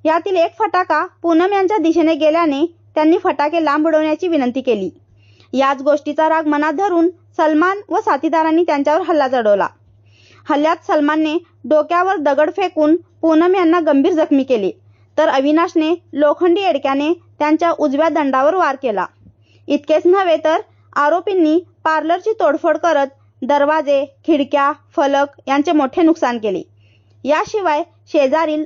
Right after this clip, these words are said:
दयानंद लाड यांच्या दुकानाचे शटर आणि सागर पाटील यांच्या बाथरूमचे दरवाजेही फोडले गेले. या प्रकरणी इचलकरंजी पोलीस ठाण्यात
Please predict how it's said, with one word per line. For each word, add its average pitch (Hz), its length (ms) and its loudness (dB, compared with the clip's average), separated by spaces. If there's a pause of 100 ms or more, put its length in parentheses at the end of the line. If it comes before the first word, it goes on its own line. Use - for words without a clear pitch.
दयानंद 302 500 2
लाड 294 320 2
यांच्या 320 320 2
दुकानाचे 285 520 -2
शटर 254 360 0 (440)
आणि 311 220 2
सागर 302 380 0
पाटील 320 380 -4
यांच्या 320 360 0 (280)
बाथरूमचे 285 520 0
दरवाजेही 294 520 0
फोडले 262 340 -2
गेले. 202 280 -2 (840)
या 277 140 0
प्रकरणी 320 520 0 (240)
इचलकरंजी 392 600 -2
पोलीस 330 400 0
ठाण्यात 311 300 2